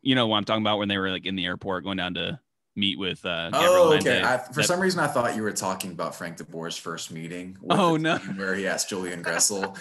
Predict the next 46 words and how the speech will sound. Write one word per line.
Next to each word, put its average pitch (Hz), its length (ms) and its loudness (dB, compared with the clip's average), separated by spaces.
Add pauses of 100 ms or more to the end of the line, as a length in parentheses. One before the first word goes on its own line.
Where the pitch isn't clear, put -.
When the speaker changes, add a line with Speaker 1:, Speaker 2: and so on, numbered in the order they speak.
Speaker 1:
<laughs> - 100 -6
Speaker 2:
a 107 100 0
question, 101 440 0
and 95 100 -4
Julian 90 260 -6
Gressel 82 320 -2
just 80 200 -2
stared 80 380 -2
at 90 200 0
him 98 100 -6
like, - 140 -10
"What - 100 -10
are - 20 -12
you 85 60 -14
talking 104 400 -6
about?" 117 420 -4
Anyway, 95 360 0
continue. 117 480 -2
Speaker 1:
<laughs> - 40 -16
Something 135 360 -2
about 113 220 0
the 110 100 -6
hunted 110 400 -2
or 120 80 -2
something. 123 420 -2 (460)
Um, 107 320 4
Speaker 2:
Yes. 98 60 -2
Speaker 1:
but 123 120 4
he 151 120 4
said, 147 280 4
but 131 240 0
Darren 139 340 2
Eales 139 280 4
said 120 320 0
that 113 120 0
they 110 120 2
were 107 100 0
going 110 280 0
down 107 200 2
to 101 80 -2
look 101 220 -2
at, 87 140 -4 (460)
meet 117 200 2
with 107 200 -6
coaches, 127 800 2 (380)
plural, 127 480 0